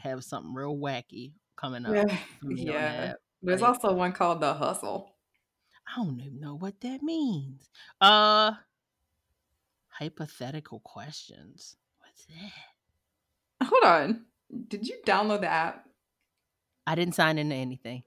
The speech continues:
Speaker 2: <laughs>
Speaker 1: I
Speaker 2: Okay.
Speaker 1: signed, I signed into nothing.
Speaker 2: Here we go. Do you believe,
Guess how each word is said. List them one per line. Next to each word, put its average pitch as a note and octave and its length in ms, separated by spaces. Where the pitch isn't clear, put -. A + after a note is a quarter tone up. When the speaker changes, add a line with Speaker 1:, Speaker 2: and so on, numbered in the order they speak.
Speaker 2:
<laughs> - 180
Speaker 1:
I G4+ 120
Speaker 2:
Okay. A3+ 320
Speaker 1:
signed, - 140
I - 560
signed E3 260
into D#3+ 180
nothing. D#3 400
Speaker 2:
Here A3+ 280
we E3+ 140
go. - 340
Do F#3+ 120
you A3+ 360
believe, F#3+ 1000